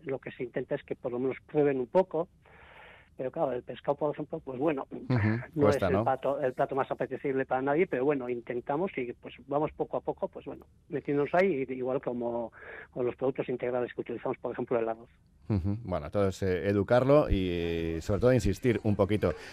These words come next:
Speaker 2: Eh, lo hemos preguntado en el resto, también a ti no me resisto, Luis, ¿el menú para hoy?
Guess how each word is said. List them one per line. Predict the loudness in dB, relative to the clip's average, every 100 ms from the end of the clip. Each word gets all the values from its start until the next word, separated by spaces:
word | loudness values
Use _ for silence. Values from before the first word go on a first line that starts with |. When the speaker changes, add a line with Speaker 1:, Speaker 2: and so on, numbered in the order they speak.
| -10 2
Speaker 2:
Eh, | 4
lo | 6
hemos | 6 6
preguntado | 6 10 10
en | 10
el | 8
resto, | 6 6
también | 6 6 6
a | 4
ti | 4
no | 6
me |
resisto, | 6 4 2 4
Luis, | 6 4 4
¿el | 4
menú | 4
para | 6 8 8
hoy? | 8 4